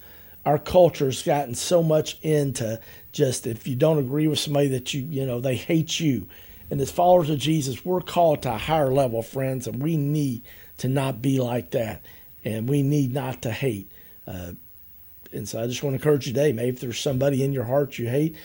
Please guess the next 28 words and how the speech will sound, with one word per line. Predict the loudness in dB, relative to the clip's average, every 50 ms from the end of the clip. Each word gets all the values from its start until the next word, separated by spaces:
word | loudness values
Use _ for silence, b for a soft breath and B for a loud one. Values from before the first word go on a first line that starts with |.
| B B B
the | -8 -4
Bible | -4 0 0 0 0
says | 2 0 0 0 0
we're | -4 -4
supposed | 0 2 2 2 2 2
to | -2
pray | -4 0 2 4 4 4 4
for | 2 0
those | -2 -2 -4 -4 -6
who | -6 -6
persecute | -6 -8 0 2 2 2 2 0 -4 -8 -8 -6 -6 -4 -4 0 0
us. | 0 0 0 -6 B B B B B B B B B B
And | -12 -10
boy, | -8 -4 0 4
that's | 4 4 4 4
what | 0 -2 0
takes | 0 0 0 2 0
our | -2 -2
faith | -2 0 0 0 0 0
to | 0 0
another | 0 2 2 2 0 2 0
level, | 0 0 0 0 0 -2 -4
doesn't | -6 -4 -4 -4 -2 -4 -4 -4
it, | -6
when | -6 -6 -4
we | -6 -6
do | -4 -2 0 0 2
that? | 2 2 0 0 -2 -4 -8